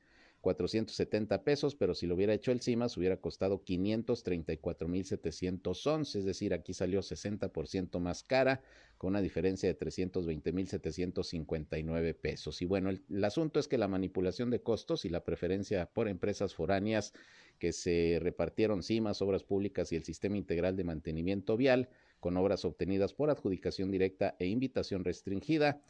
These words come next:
tuvo su primera denuncia en julio del dos mil diecinueve, pero ninguna autoridad fiscalizadora intervino y las anomalías continuaron, pues aparecieron más empresas de otras ciudades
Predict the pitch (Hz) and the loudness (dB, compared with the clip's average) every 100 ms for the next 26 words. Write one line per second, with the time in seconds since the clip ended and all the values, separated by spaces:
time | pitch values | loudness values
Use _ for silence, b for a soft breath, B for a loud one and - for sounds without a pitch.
0 | b b - 135 120 104 98 120 107 95 | b b 0 0 0 0 2 4 4 2
1 | 165 196 123 90 110 104 92 85 80 104 | 0 0 -2 -2 0 0 0 0 -2 0
2 | 101 98 117 131 160 156 151 123 107 87 | 0 -2 0 0 2 2 0 0 0 -2
3 | 101 101 92 85 87 98 - 92 - 80 | 0 -2 -2 0 2 0 -2 -6 -4 -6
4 | 78 80 92 92 - 90 110 127 135 156 | -4 -2 0 0 0 0 2 2 2 0
5 | b b b 113 120 - 95 101 87 87 | b b b 2 2 2 0 0 0 0
6 | 90 - 90 82 95 120 147 147 139 117 | 0 -2 -6 -2 0 2 2 0 0 0
7 | 107 98 101 - 95 90 95 - 80 90 | 0 0 -2 0 0 0 -2 -4 -6 0
8 | 95 101 82 87 - 90 104 127 127 127 | 0 0 -2 -2 -2 -4 0 2 4 2
9 | - | 0